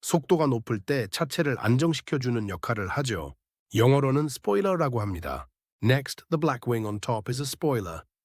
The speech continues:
It helps keep the car stable at high speeds. 그 다음은 아래쪽을 보면 두 개의 원형 파이프가 보여요. 이건 머플러, 즉 배기구입니다. 엔진에서 나오는 가스를 배출하는 곳이에요.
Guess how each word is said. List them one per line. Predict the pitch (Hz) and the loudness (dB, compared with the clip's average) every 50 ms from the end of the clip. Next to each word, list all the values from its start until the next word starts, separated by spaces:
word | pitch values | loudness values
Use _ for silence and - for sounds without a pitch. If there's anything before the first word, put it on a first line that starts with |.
| _ _ _ - | _ _ _ -2
It | 135 123 - | 0 2 2
helps | 156 170 - - - | 2 0 0 -4 -4
keep | - 175 156 131 - | -2 -2 -2 -2 -4
the | 120 - - | -8 -6 -4
car | - 143 135 117 | -2 -2 -2 -2
stable | 113 - - 175 160 147 113 104 101 | -4 -4 -2 -2 -2 0 -2 -4 -8
at | 95 - | -10 -8
high | - - 120 107 | -6 -4 -4 -4
speeds. | 98 - - - 156 143 113 90 73 69 - - - _ _ _ _ _ _ _ _ - | -4 -6 -4 -2 -2 -2 -2 -4 -6 -10 -14 -16 -16 _ _ _ _ _ _ _ _ 0
그 | - 139 | 2 4
다음은 | 156 147 143 143 139 139 | 4 4 4 2 0 0
아래쪽을 | - 127 139 143 147 131 - 143 127 127 123 | 0 0 0 0 0 0 -2 -2 0 0 0
보면 | 110 123 117 120 127 120 107 101 92 - _ _ - | -2 -2 0 0 0 0 -2 -4 -8 -10 _ _ -2
두 | - 139 139 | 0 2 2
개의 | 131 147 139 135 127 | 4 2 2 2 0
원형 | 113 104 117 131 147 151 139 131 | 0 0 2 2 2 2 0 0
파이프가 | 120 - 123 113 101 - - 107 107 90 | -2 -2 -2 -2 -2 -4 -4 -6 -4 -4
보여요. | 85 101 98 90 78 76 73 69 71 - _ _ _ _ _ _ _ _ - | -2 -2 -2 -2 -4 -4 -6 -8 -10 -12 _ _ _ _ _ _ _ _ 0
이건 | 170 175 170 180 170 151 123 | 2 2 4 4 2 2 0
머플러, | 123 135 127 - 135 123 95 80 71 - _ _ _ | -2 -4 -4 -2 -4 -2 -2 -4 -8 -12 _ _ _
즉 | - - 113 104 - | -6 -4 -4 -4 -4
배기구입니다. | - 110 123 160 156 151 160 160 156 160 160 - 107 78 67 69 - _ _ _ _ _ - | -2 -2 0 0 0 0 0 0 0 -2 -4 -4 -8 -10 -14 -16 -20 _ _ _ _ _ 4
엔진에서 | 135 139 156 156 160 190 190 180 175 190 | 4 6 6 4 4 2 0 0 0 0
나오는 | 180 165 151 156 156 165 175 180 175 | 0 0 0 0 0 0 0 0 -2
가스를 | - 185 175 - - 180 180 185 | -2 -4 -4 -4 -2 -2 -2 0
배출하는 | 170 143 127 123 - - 180 180 170 160 143 | 0 -2 -4 -2 -2 0 0 2 2 0 0
곳이에요. | 127 123 110 - - 107 87 82 78 67 - - | -2 -4 -6 -6 -6 -8 -8 -8 -10 -10 -12 -16